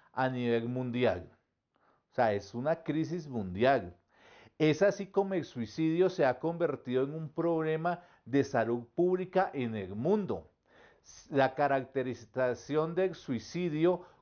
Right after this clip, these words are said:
consumado consiste en la descripción de las variables que identifican una persona, como es edad, género, raza, estrato social, estado civil.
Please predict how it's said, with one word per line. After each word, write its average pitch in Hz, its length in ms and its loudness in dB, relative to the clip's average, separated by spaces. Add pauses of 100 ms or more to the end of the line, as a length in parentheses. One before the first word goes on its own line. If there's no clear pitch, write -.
(100)
consumado 131 880 2
consiste 135 720 -2
en 156 140 -4
la 127 140 4
descripción 117 720 -2
de 147 120 2
las 139 280 2
variables 127 680 2
que 139 180 0
identifican 127 920 -2 (400)
una 170 320 4
persona, 131 640 2 (320)
como 131 320 2
es 135 380 0
edad, 127 420 2 (400)
género, 143 500 0 (440)
raza, 135 500 2 (400)
estrato 156 640 0
social, 143 560 0 (460)
estado 156 680 2
civil. 139 540 -4